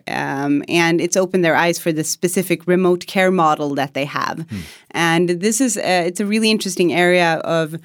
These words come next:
Speaker 1: of providing healthcare in, in rural areas or in, in areas where they're, where they're, it's not very densely populated. And this healthcare model has been, uh, has been highlighted by the, the World Health, Health Organization as a way of delivering healthcare, high quality healthcare,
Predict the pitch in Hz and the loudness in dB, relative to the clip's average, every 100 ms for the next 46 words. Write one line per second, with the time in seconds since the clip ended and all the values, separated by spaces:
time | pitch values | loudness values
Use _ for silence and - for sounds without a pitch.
0 | - - 165 165 202 180 185 180 180 180 | -16 -8 -8 -4 0 2 2 4 4 2
1 | 170 190 190 - 175 151 160 156 151 180 | 0 0 -2 0 0 2 2 2 2 2
2 | 185 208 185 147 131 131 113 147 160 147 | 2 2 2 0 -2 -2 -2 -4 -4 -4
3 | 143 - 160 156 156 156 151 156 147 147 | -4 -4 -4 -2 -2 -2 -4 -4 -2 -2
4 | 147 _ - - - - 165 160 156 139 | -4 _ -20 -20 -20 -10 -4 -2 -2 -6
5 | 120 - - - 170 165 165 156 165 160 | -8 -12 -6 -4 -4 -2 -2 0 -2 -2
6 | 180 180 175 175 147 117 101 92 165 165 | -4 0 -2 0 -2 -2 -2 -4 -6 -12
7 | - 165 160 160 160 208 202 196 180 175 | -8 -4 -2 -2 -2 -2 0 -2 -2 -2
8 | 160 151 151 160 165 165 156 151 156 - | 0 0 -2 -2 -4 -2 -2 -2 -4 -14
9 | _ _ 170 160 185 202 247 240 147 185 | _ _ -10 -6 -4 -2 0 0 0 0
10 | 202 196 180 170 170 165 165 156 160 165 | 2 4 2 2 0 0 0 -2 -2 -2
11 | 160 - 151 143 143 - - 170 165 156 | -2 -2 -6 -6 -10 -10 -6 -6 -4 -6
12 | 151 143 143 151 - 147 165 - - - | -2 -4 -4 -6 -6 -8 -10 -12 -20 -16
13 | - 165 165 170 165 160 151 175 175 165 | -2 0 2 2 2 2 2 2 2 2
14 | 165 151 160 160 - 147 156 - 202 - | 0 0 -4 -6 -4 -4 -4 -2 -4 0
15 | 180 160 160 160 165 143 147 | 0 2 0 -4 -4 -6 -6